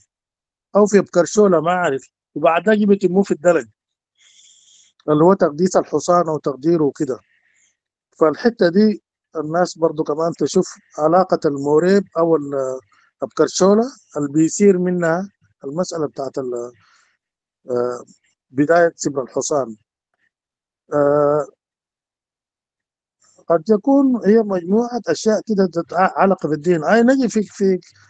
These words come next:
عندنا في كادوغلي الكمبلة ومسألة القرون. آه، آه، وجدت صورة تعتبر هي، آه،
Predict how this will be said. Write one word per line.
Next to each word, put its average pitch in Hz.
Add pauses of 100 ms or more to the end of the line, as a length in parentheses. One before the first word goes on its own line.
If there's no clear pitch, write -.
(300)
عندنا 196
في 175
كادوغلي 180
الكمبلة 175 (260)
ومسألة 151
القرون. 151 (1200)
آه، 156 (680)
آه، 151 (280)
وجدت 220
صورة 208 (1040)
تعتبر 175
هي، 180 (180)
آه، 139